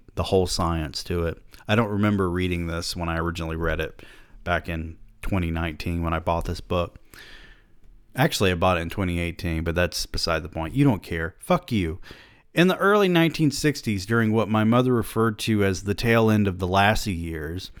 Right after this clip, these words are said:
my parents were given two collies, which they named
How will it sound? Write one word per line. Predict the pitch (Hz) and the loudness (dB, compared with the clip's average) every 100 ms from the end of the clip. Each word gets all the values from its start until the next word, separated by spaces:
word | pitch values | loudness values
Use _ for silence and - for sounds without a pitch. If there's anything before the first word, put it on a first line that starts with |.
| - - - | -20 -14 2
my | 139 | 4
parents | 147 170 185 190 180 - | 6 4 6 4 2 2
were | 139 | 2
given | 131 131 120 | 4 4 4
two | 113 170 151 | 2 2 0
collies, | - - 143 104 90 101 135 - - - - - | 0 4 6 4 2 -2 -4 -8 -14 -20 -20 0
which | 170 165 | 0 4
they | 185 | 4
named | 175 170 175 | 6 4 2